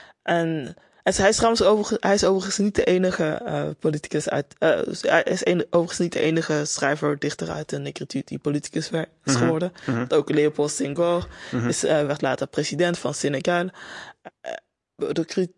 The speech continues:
Speaker 1: de kritiek die er op, ehm, ehm, Césaire was inderdaad dat hij dan, eh, dan afgevaardigde werd, maar dan niet voor volledige onafhankelijkheid is gegaan. Uiteindelijk dus Martinique, eh, overzees gebied werd,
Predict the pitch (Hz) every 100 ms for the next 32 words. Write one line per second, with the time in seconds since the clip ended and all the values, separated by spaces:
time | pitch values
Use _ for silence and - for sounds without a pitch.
0 | - - 165 - 175 196 185 214 202 180
1 | 180 - 165 165 160 160 - 170 160 156
2 | - - - - - 165 160 160 160 165
3 | 156 156 151 - 165 147 135 - - -
4 | 151 - _ - 147 - _ _ _ -
5 | 170 190 - 185 143 123 180 156 147 156
6 | 165 156 156 175 185 - - - - -
7 | 170 - 165 175 170 170 160 156 156 -
8 | - - 180 185 180 170 170 160 165 151
9 | 151 - - - 151 - 151 143 139 -
10 | _ - - - - 156 147 - - 139
11 | - - - - _ 147 151 - 147 131
12 | - - - - - _ - _ - 165
13 | 151 160 147 151 - 160 180 190 - -
14 | _ 165 165 147 -